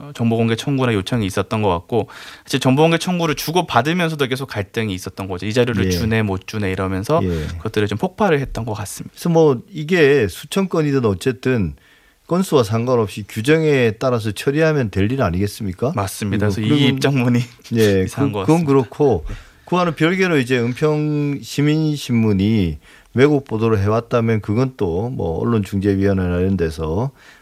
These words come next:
Speaker 2: 어, 사실관계와 시시비비를 따져봐야 될 문제가 아닌가 싶습니다.
Speaker 1: 네.
Speaker 2: 다른 이야기 해보죠. 조선일보가, 어,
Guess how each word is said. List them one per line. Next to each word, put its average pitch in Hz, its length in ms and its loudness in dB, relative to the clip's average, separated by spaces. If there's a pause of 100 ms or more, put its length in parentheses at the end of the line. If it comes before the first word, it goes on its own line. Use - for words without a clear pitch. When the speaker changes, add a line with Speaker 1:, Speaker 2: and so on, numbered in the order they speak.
Speaker 2:
어, 82 260 -4
사실관계와 104 800 0
시시비비를 107 1080 0
따져봐야 117 420 2
될 95 140 0
문제가 90 320 -4
아닌가 90 400 -4
싶습니다. 90 600 -8
Speaker 1:
네. - 160 -6 (460)
Speaker 2:
다른 175 240 6
이야기 214 200 6
해보죠. 131 260 2
조선일보가, 139 1000 0 (500)
어, 101 220 -6